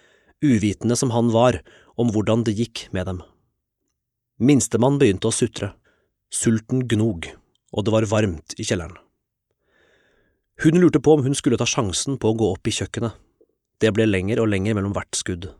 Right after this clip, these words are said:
Bare et og annet smell i det fjerne. Hun sto på kjøkkenet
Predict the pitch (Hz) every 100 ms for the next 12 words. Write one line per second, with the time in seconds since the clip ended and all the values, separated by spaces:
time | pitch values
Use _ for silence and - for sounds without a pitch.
0 | _ _ _ _ 117 107 107 - 113 98
1 | 92 - 104 113 101 90 104 85 92 _
2 | _ _ _ _ _ _ _ _ _ _
3 | _ _ _ _ _ _ _ - 147 -
4 | 151 151 135 - 135 143